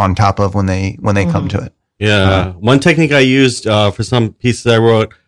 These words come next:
Speaker 3: was that coming up with the framework is so absurd, right? Very absurd framework. Like,
Speaker 1: Mm-hmm.
Speaker 3: for example, I was working on a piece about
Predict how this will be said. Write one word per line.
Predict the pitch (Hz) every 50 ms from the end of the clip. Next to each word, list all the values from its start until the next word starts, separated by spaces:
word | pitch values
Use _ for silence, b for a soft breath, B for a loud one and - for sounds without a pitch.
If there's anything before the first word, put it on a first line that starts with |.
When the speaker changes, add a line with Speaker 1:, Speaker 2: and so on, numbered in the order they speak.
| _ _ -
Speaker 3:
was | 107 110 104
that | 123 117 113 -
coming | - - 147 143 156 151
up | 143 139
with | - 120
the | 113 110
framework | - - - 143 147 151 147 131 123 113 110 110 - -
is | - 120 101 95 -
so | - 160 151 147
absurd, | 139 - - - - 160 139 120 104 95 90 90 92 95 _ _ _ _ _ _
right? | - 107 113 117
Very | 110 104 127 131 135 139
absurd | - - - 143 131 123 120
framework. | - 123 113 104 110 104 101 95 -
Like, | - 107 92
Speaker 1:
Mm-hmm. | -
Speaker 3:
for | 113 107
example, | 95 110 107 104 - - 117 104 101 104 95 95
I | 98
was | 98 101 104
working | 110 104 104 110
on | 107
a | 98
piece | - 113 104 -
about | 95 104 101 - -